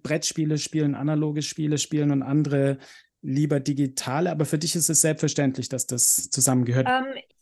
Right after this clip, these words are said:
Speaker 2: ich glaub einfach, wenn eine Faszination für, für spielerische Zugänge schon einmal da ist, ja, also für Spielen da ist,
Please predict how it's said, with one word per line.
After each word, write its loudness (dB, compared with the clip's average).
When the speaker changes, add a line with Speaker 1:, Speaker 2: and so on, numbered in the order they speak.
Speaker 2:
ich -8
glaub 2
einfach, 0
wenn -2
eine -2
Faszination 2
für, 0
für -6
spielerische 2
Zugänge 0
schon -2
einmal -2
da 0
ist, 2
ja, -2
also -2
für -4
Spielen -4
da -4
ist, -6